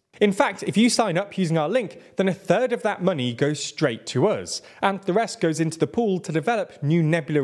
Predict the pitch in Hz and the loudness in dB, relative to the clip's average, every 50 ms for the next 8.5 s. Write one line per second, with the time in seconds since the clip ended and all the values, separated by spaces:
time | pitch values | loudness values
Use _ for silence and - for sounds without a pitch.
0 | 135 139 147 226 262 202 202 170 135 120 117 - - - - - - _ - 160 | 2 0 2 0 0 0 0 0 0 0 -2 -4 -8 -12 -16 -20 -4 _ 4 4
1 | 151 - - - 170 190 185 214 160 160 151 127 - 117 113 - - - - - | 4 2 2 2 2 4 4 2 0 0 -2 -2 -2 -4 -6 -6 -6 -10 -8 -4
2 | 147 135 131 120 - - - 139 131 - - - 107 - - 104 165 175 - - | -4 -4 -4 -4 -8 -6 -4 -4 -4 -4 -6 -10 -8 -6 -2 0 2 0 0 -2
3 | - - 92 82 82 - _ _ _ _ - - 269 233 131 110 - - 190 - | -8 -10 -10 -10 -12 -16 _ _ _ _ -2 0 2 2 0 0 -4 -6 -8 -8
4 | - - - 170 165 151 143 139 135 127 101 113 110 165 220 233 165 110 90 85 | -6 -4 -2 0 0 2 2 2 0 0 -2 -2 0 2 2 2 2 0 -4 -6
5 | - - - 202 202 185 - - - _ - - 135 135 135 131 - - 160 208 | -4 -2 -2 0 0 -2 -6 -10 -14 _ -6 -4 -2 -2 -2 -2 0 0 2 2
6 | 202 180 131 131 127 - - - 127 143 147 143 127 123 113 - - 214 185 160 | 2 0 0 -2 -2 -2 -4 -4 -2 -2 -2 -2 -4 -6 -6 -4 -4 -4 -2 -4
7 | 156 160 - 180 170 - - - - - 190 190 180 156 139 135 143 165 208 226 | -4 -4 -4 -4 -4 -4 -6 -2 2 2 4 4 2 0 0 0 0 0 0 0
8 | 208 156 120 107 98 95 95 87 80 80 | 0 0 0 0 -2 -2 -4 -4 -6 -8